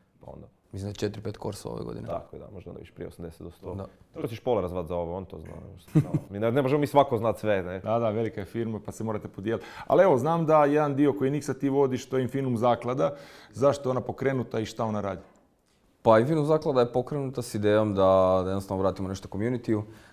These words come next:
Speaker 2: a, da možda pomognemo na nekakav način klincima. A, nekako su nam oni najviše u fokusu. A, ne znam zašto, nekako kroz, kroz vrijeme smo uvijek sudjelovali u nekim akcijama i mislim da je krenulo sa nekim dečkom iz Karlovca kojem smo,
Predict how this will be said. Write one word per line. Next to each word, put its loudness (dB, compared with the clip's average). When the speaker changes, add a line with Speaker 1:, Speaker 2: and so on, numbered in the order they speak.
Speaker 2:
a, -2
da -2
možda -2
pomognemo -4
na -6
nekakav -10
način -8
klincima. -4
A, -4
nekako -8
su -14
nam -4
oni -4
najviše -4
u -6
fokusu. -6
A, 2
ne 4
znam 4
zašto, 6
nekako -4
kroz, -4
kroz 0
vrijeme 4
smo -8
uvijek -2
sudjelovali 0
u -4
nekim -6
akcijama -6
i -4
mislim -6
da -4
je -8
krenulo -4
sa -10
nekim -6
dečkom -4
iz -6
Karlovca 0
kojem -6
smo, -6